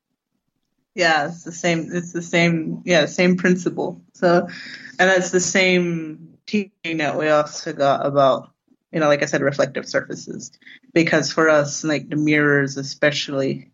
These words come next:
you know, they'll reflect things like spirits. And it's not exactly always ghosts. Like, we consider ghosts like humans.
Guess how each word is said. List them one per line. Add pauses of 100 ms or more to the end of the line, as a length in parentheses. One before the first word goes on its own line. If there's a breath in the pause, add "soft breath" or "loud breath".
you
know,
they'll
reflect (800)
things
like
spirits.
And
it's
not
exactly
always
ghosts. (160)
Like,
we
consider
ghosts
like
humans.